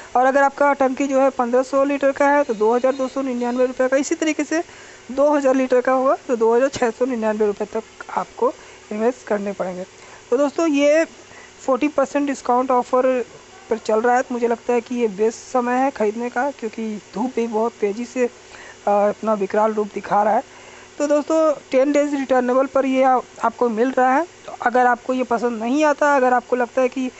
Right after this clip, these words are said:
ये waste of money रहा, ये cool नहीं कर रहा है आपके पानी को, cool, अ, हॉट हो रहा है, उसी तरीके से हो रहा है जैसे पहले हो रहा था, तो आप इसे return कर सकते हैं। दस दिन का इसमें समय रहेगा,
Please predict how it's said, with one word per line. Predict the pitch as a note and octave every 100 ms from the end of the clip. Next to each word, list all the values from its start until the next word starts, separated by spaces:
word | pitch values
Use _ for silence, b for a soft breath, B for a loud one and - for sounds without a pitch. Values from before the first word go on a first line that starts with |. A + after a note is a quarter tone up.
| B B - - G#3+
ये | A#3
waste | B3 B3+ -
of | C4
money | B3 B3 C#4
रहा, | C4+ B3 C4+ C#4
ये | A#3+ A#3
cool | A#3+ B3+
नहीं | A#3+ C4
कर | D#4 C#4
रहा | C#4
है |
आपके | C#4 C#4
पानी | C4 A#3+ B3+
को, | B3+ C4+
cool, | C#4 B3 C4 B3+ B B B -
अ, | G#3+
हॉट | G#3 G3+ B3 C4+
हो | - C4+
रहा | C4
है, | B3
उसी | B3+ C#4
तरीके | C4+ C4+ C4+
से | C#4+
हो | B3+
रहा | B3+
है |
जैसे | B3+ -
पहले | B3+ A#3+ A#3
हो | B3 B3+
रहा | A#3+
था, | A#3+
तो | B3+ B3+
आप | B3
इसे | B3
return | C4+ B3+ B3+ C4
कर | C4
सकते | A#3+ B3 C4
हैं। | C4+
दस | A#3 A#3
दिन | B3
का | B3+
इसमें | A#3+ B3
समय | A#3 A3 A3
रहेगा, | A#3 A#3 A#3+